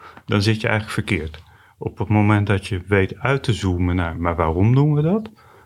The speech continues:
Nou, we kennen allemaal de verhalen over stikstofproblemen, maar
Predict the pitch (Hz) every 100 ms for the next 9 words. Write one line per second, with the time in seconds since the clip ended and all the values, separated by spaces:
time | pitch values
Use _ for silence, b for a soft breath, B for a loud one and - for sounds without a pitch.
0 | b - 85 - 110 - 85 87 90 85
1 | 82 82 82 85 80 87 92 78 - 90
2 | - 117 - 113 - 104 98 98 98 101
3 | 98 90 92